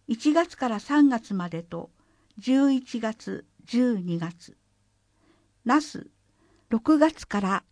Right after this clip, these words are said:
九月まで。トマト、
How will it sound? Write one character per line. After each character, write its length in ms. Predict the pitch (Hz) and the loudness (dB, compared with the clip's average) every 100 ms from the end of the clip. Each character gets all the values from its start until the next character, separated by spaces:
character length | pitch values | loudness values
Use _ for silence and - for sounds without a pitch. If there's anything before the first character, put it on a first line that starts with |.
| _ | _
九 140 | - | 2
月 300 | 302 262 - | 4 2 0
ま 200 | 190 147 | -4 -4
で。 240 | 143 82 _ _ _ _ _ _ _ _ _ _ _ _ _ _ | -8 -16 _ _ _ _ _ _ _ _ _ _ _ _ _ _
ト 140 | 320 | 0
マ 160 | 349 160 | 2 2
ト、 320 | - - - | -2 -12 -14